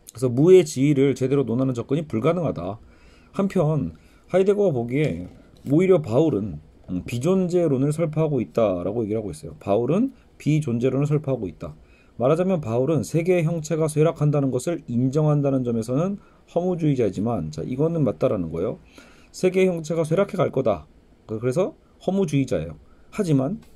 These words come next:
이게 중요하죠. 동시에, 음, 동시에 현실 세계에 개입하는 신의 구원을 논한다는 점에서, 자, 여기서 이제 우리가 오늘 주-, 가장 중요한 포커스가 바로 여기에 있습니다.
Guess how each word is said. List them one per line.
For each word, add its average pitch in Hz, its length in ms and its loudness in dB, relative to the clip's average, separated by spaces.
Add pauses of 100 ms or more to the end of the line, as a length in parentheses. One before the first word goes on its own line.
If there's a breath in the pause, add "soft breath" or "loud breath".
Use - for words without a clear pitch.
(160)
이게 131 200 -2
중요하죠. 104 460 -6
동시에, 143 760 0 (460)
음, 87 100 -10
동시에 143 680 0 (320 loud breath)
현실 202 440 0
세계에 175 520 0
개입하는 139 600 0
신의 175 400 -4
구원을 131 480 0
논한다는 127 480 0
점에서, 87 480 -4 (400 soft breath)
자, - 100 -2
여기서 143 160 2
이제 147 140 2
우리가 180 380 4
오늘 151 440 2
주-, - 160 -12
가장 185 320 -2
중요한 151 280 0
포커스가 151 420 -4
바로 123 240 -2
여기에 123 220 0
있습니다. 87 380 -8